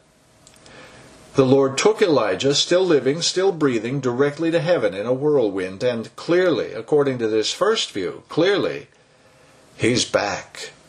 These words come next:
Others maintain that, no,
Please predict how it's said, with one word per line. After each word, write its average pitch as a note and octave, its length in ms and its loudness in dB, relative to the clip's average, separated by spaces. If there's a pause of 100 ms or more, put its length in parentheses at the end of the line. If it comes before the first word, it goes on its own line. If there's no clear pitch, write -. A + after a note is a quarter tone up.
(3500)
Others C3 400 2
maintain A2 580 0
that, B2 240 0 (960)
no, E3+ 460 2